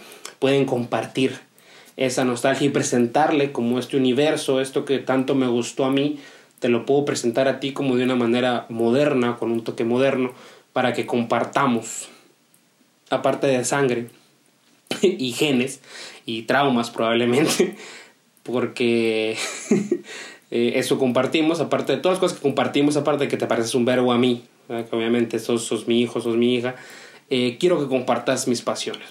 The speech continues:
¿verdad? No, no, no. ¿Qué es eso de, de que vas a ser tu propio ser humano y que vas a tener tus propios gustos? A la verga,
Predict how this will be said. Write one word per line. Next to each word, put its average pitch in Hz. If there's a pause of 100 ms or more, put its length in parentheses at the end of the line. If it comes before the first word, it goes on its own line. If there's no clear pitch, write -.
¿verdad? 120
No, 139
no, 123
no. 113
¿Qué 131
es 131
eso 139
de, 120
de 113
que 120
vas 123
a 120
ser 131
tu -
propio 127
ser 123
humano 139
y 120
que 120
vas 120
a 123
tener 120
tus 120
propios 135
gustos? 156
A 127
la 117
verga, 113